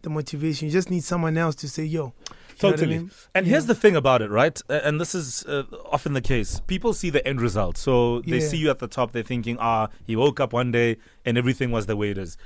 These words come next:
Speaker 2: So when we talk about fill up, you
Speaker 1: Yeah.
Speaker 2: can, you can wake up now and decide, "I'm gonna fill up whatever stadium."
Speaker 1: Yeah.
Speaker 2: But the process of putting it together,
Speaker 1: That's the worst thing, bro.
Speaker 2: I mean, that must be something else. A, you gotta secure the venue. There's probably politics. There's all types of things going
Speaker 1: Just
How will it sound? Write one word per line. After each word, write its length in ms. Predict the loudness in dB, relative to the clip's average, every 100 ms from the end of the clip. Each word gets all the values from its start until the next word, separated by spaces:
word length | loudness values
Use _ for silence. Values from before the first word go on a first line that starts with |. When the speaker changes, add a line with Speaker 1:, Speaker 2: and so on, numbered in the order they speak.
| -10
Speaker 2:
So 120 | -2
when 140 | 0
we 60 | 2
talk 220 | 4 4
about 220 | 6 2
fill 220 | 2 0 2
up, 180 | 0 -2
you 120 | -2
Speaker 1:
Yeah. 60 | 2
Speaker 2:
can, 280 | 2 2 -8 -16 0
you 100 | 6
can 160 | 6 10
wake 200 | 8 8
up 160 | 4
now 140 | 4 2
and 60 |
decide, 280 | 0 2 2
"I'm 80 | 4
gonna 160 | 0 0
fill 200 | 2 2
up 120 | 2
whatever 320 | 2 2 -2
stadium." 460 | -4 -2 -2 -4 -8 -6
Speaker 1:
Yeah. 200 | -4 -4 0
Speaker 2:
But 160 | 0 0
the 80 | -6
process 460 | -2 0 0 -4
of 120 | -4
putting 260 | 0 0 0
it 100 | -2
together, 320 | -4 0 2
Speaker 1:
That's 120 | 2 0
the 80 |
worst 420 | -2 0 0 0 -4
thing, 240 | -6 -6
bro. 180 | -6 0
Speaker 2:
I 80 | 2
mean, 200 | 2 4
that 200 | 4 6
must 240 | 2 0
be 120 | 0 -2
something 380 | 2 2 2
else. 180 | 2 2 4
A, 60 |
you 120 | 4
gotta 160 | 6 2
secure 400 | 0 -6 0 0
the 100 | 0
venue. 380 | 0 0 0 -2
There's 160 | -4
probably 260 | -2 -4 -4
politics. 680 | -4 -2 0 2 0 0 -2
There's 280 | 2 0 0
all 120 | -4
types 260 | 2 2 2
of 80 | -2
things 180 | -2 2
going 80 | 4
Speaker 1:
Just 260 | 4 2